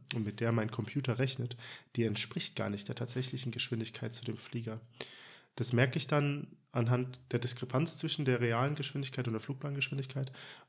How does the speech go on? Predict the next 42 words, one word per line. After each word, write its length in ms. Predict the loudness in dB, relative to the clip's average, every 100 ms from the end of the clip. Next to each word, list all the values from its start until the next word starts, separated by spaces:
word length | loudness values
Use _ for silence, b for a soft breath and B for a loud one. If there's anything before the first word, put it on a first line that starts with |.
| _ _
Und 260 | -10 2 6
dann 120 | 8
merke 240 | 8 6 4
ich 60 |
das 180 | 0 0
dann 140 | 2 2
noch 140 | 0
an 340 | 0 0 0 -6
etwas, 340 | -6 -4 -2
nämlich 320 | 0 2 2
dass 280 | 0 -2 -2
die 100 | -2
Berechnungen, 520 | 0 0 0 0 0 0
die 60 |
der 140 | -2 -2
Computer 440 | -4 -6 -2 -2
für 140 | -2 -4
diesen 220 | -2 -2
Flieger 280 | -2 -2 0
anstellt, 440 | 0 0 -4 -6 -14 _ _ _
gar 160 | -2 0
nicht 180 | -2 -2
passen. 380 | -2 -2 -4 -6
Also 160 | -6 -8 -12 _ _ _ _ _ _ _
das 160 | -4 -2
ist 140 | 0
dann 300 | 2 2 0 -4 B B
tatsächlich 440 | -2 0 0 2 2
was, 160 | 4
wo 80 | 2
ich 140 | 4
genauer 240 | 4 6 6
hingucken 420 | 4 2 0 0
muss, 200 | -2 0
weil 120 | -2
ich 140 | 0 -2
mich 120 | 0
dann 200 | -2 2
gar 160 | 4
nicht 180 | 6 4
auf 120 | -2
die 260 | 0 0